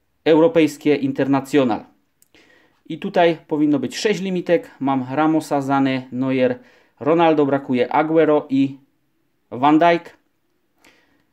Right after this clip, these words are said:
Dlatego jeżeli <clears throat> coś będzie wiadome, to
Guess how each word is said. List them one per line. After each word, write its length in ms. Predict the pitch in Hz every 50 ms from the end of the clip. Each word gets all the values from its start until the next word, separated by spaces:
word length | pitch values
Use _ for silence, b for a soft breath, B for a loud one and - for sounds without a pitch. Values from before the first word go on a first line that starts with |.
| _ _ _ _ _ _ _
Dlatego 520 | - 117 120 135 127 123 123 120 120 - - -
jeżeli 460 | 123 135 143 135 151 143 143 143 - 185 220 220
<clears throat> 260 | 185 170 151 135 -
coś 160 | 160 151 143 131
będzie 300 | 143 143 135 131 135 120
wiadome, 360 | 123 127 139 156 151 147 143
to 240 | 143 135 127 123